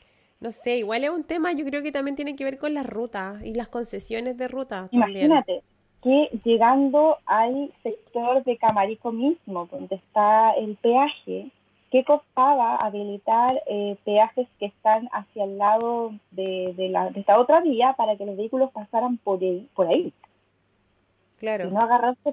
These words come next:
Speaker 2: todo el taco que estaba. No, no, la verdad es que había múltiples posibilidades. Yo no sé si la gente estaba durmiendo a esa altura, quienes tenían que tomar decisiones, no tengo idea.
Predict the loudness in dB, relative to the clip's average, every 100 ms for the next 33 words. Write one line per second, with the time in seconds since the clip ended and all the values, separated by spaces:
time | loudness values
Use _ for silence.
0 | 0 4 4 2 -2 0 -2 -2 -6 -8
1 | -4 0 0 2 6 6 6 4 0 2
2 | 4 4 2 0 -4 -4 -4 -4 -2 -4
3 | -4 -4 -2 4 6 6 4 -2 -2 -2
4 | -2 -2 -4 -2 -4 -4 -4 -2 0 0
5 | 0 -6 -6 -6 -4 -6 0 2 2 -2
6 | -4 -4 -4 -6 -6 2 4 4 2 -6
7 | -2 -2 -2 -6 -6 -6 -6 0 0